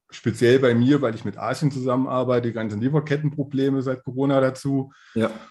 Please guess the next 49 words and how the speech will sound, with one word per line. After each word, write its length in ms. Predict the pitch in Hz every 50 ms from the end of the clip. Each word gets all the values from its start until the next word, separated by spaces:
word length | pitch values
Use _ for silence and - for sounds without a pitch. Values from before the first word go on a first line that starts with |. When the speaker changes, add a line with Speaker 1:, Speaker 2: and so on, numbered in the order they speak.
| - - -
Speaker 1:
Und, 320 | 123 117 117 117 113 -
und, 260 | - - 107 107 101
und, 320 | - - 110 104 101 101 92 -
ähm, 640 | - 98 95 98 95 95 95 95 95 92 90 87 85
die 80 | - 90
Preiserhöhungen 720 | - - 107 107 120 117 127 113 110 113 113 113 113 107
machen 200 | 107 104 107 101
auch 200 | 98 131 151 151
keinen 220 | - 151 143 131
Halt 240 | 123 123 135 143 -
von 120 | - 123
mir, 200 | 123 131 131 127
aber 160 | 131 120 101 101
du 60 | 98
kannst 220 | - 117 120 120
von 120 | - 113 107
den 80 | 107
Leuten 340 | 107 113 127 147 180 - -
halt 160 | 110 104 -
nicht 140 | 110 98 -
viel 160 | - 110 104
mehr 160 | 110 113 107
Geld 300 | 110 - 110 110 110 110
nehmen. 260 | 113 113 117 120 120 101
Du 80 | 104
zahlst 360 | - - 107 107 123 131 -
als 220 | - 135 135 135 -
mehr, 160 | 135 135 135
aber 160 | 135 117 117
kriegst 260 | 117 - 190 190 - -
als 180 | 147 123 - -
weniger. 400 | 117 117 127 123 123 123 127 -
Und 220 | 117 104 101 -
dann 340 | 113 113 120 131 127 127 127
kommt 320 | - - 110 107 104 -
da 220 | 135 139 147 156 165
noch 220 | 165 160 147 151
zu 500 | - - - 143 143 143 135 135 139 - _ _ -
Speaker 2:
Ja. 120 | 123 113
Speaker 1:
die 100 | - 123
ganzen 300 | 113 127 127 127 - 160
Regulatorien 920 | 139 139 131 139 135 127 120 120 - 123 127 139 147 135 127 127 123 120
von 140 | - 123 113
Elektrogesetz 920 | 110 113 123 147 151 - - 139 131 131 131 117 120 123 123 131 127 - -
über 140 | 120 117
Verpackungsregister, 1400 | 107 - 127 120 - - 147 - - 147 143 147 147 135 143 - - - 131 139 139 139 143 160 160 160 - 143
wo 80 | 131 139
man 120 | 143 139
sich 280 | 131 139 131 120 - -